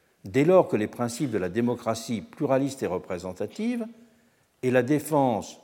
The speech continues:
des libertés avaient été reconnus par le Parti communiste. Et c'était pour lui les variables décisives, qui visaient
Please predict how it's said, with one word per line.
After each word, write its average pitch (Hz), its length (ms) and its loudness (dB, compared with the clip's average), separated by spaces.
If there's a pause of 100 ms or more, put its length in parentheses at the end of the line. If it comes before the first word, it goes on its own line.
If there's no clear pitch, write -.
des 95 140 -10
libertés 92 760 -2 (640)
avaient 127 240 2
été 123 340 -4
reconnus 131 640 -2 (480)
par 165 340 2
le 113 100 -2
Parti 107 300 -6
communiste. 101 580 -6 (380)
Et 104 60 -10
c'était 113 260 -2
pour 110 180 -6
lui 156 140 0
les 113 100 0
variables 92 440 0
décisives, 82 600 -10 (720)
qui - 120 -10
visaient 107 580 0